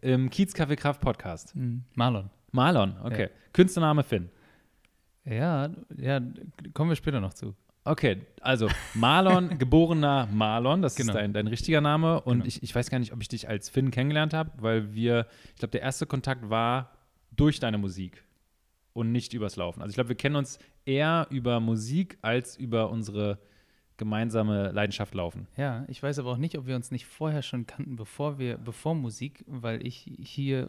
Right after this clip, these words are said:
Speaker 2: um die Ecke als Erzieher gearbeitet habe und ich manchmal mit meinen Kolleginnen zu dir in deinen Kaffee gekommen bin.
Speaker 1: Okay. Okay, dann lass uns mal von vorne an-, anfangen. Also du heißt Marlon, aber, ähm,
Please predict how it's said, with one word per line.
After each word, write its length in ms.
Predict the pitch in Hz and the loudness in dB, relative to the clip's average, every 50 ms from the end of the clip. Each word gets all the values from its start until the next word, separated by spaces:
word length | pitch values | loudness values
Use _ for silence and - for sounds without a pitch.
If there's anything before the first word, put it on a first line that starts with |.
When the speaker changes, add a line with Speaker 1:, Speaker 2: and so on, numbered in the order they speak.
| - - | -8 -6
Speaker 2:
um 140 | - 123 120 | -4 -4 -4
die 100 | - - | -2 -4
Ecke 240 | 127 - - 117 - | -6 -6 -8 -8 -10
als 140 | - - | -8 -8
Erzieher 280 | 117 113 - - 147 135 | -10 -10 -8 -8 -6 -6
gearbeitet 340 | 120 113 110 113 110 107 - | -6 -6 -6 -6 -6 -6 -6
habe 100 | 120 - | -8 -6
und 180 | - 113 110 - | -6 -8 -6 -8
ich 140 | 117 - - | -10 -8 -6
manchmal 380 | 117 123 135 - - 139 127 | -4 -4 -4 -4 -4 -4 -4
mit 60 | 127 | -2
meinen 120 | 127 127 117 | -4 -4 -4
Kolleginnen 800 | - 123 120 127 131 131 127 123 123 120 120 117 120 120 - - _ | -6 -6 -6 -4 -4 -4 -4 -4 -4 -4 -4 -4 -6 -8 -10 -14 _
zu 140 | _ - 117 | _ -14 -14
dir 240 | 107 - 117 120 117 | -8 -6 -6 -6 -4
in 80 | 110 110 | -6 -8
deinen 140 | 104 104 | -8 -8
Kaffee 220 | - 120 120 - 104 | -10 -12 -12 -12 -12
gekommen 320 | 98 101 98 104 101 98 98 | -14 -12 -12 -12 -12 -12 -12
bin. 160 | 98 104 104 - _ _ - 110 | -14 -14 -16 -20 _ _ -8 -8
Speaker 1:
Okay. 300 | 101 - - 107 92 85 85 - _ _ _ _ _ _ _ - | -4 0 0 0 0 0 -4 -10 _ _ _ _ _ _ _ -6
Okay, 200 | 123 - - 120 | -4 0 0 2
dann 140 | 110 107 | 2 4
lass 120 | 117 131 156 | 2 2 2
uns 100 | 160 139 | 0 2
mal 100 | 151 147 | 2 2
von 160 | 139 139 127 | 2 2 2
vorne 200 | 101 110 104 98 87 | 2 0 0 0 -2
an-, 140 | 85 87 92 92 90 | -4 -8 -10 -12 -12
anfangen. 260 | - 104 - 98 92 | -12 -10 -10 -8 -6
Also 140 | 101 107 107 | -4 -2 0
du 100 | 113 107 | 2 4
heißt 220 | 131 160 - - | 4 2 2 0
Marlon, 420 | 135 120 123 151 165 180 190 196 | -2 -2 0 0 0 -2 -4 -4
aber, 420 | - - 131 123 135 135 131 - - | -4 -4 0 2 4 4 2 2 0
ähm, 320 | 131 123 117 113 117 113 | -2 0 0 0 -2 -4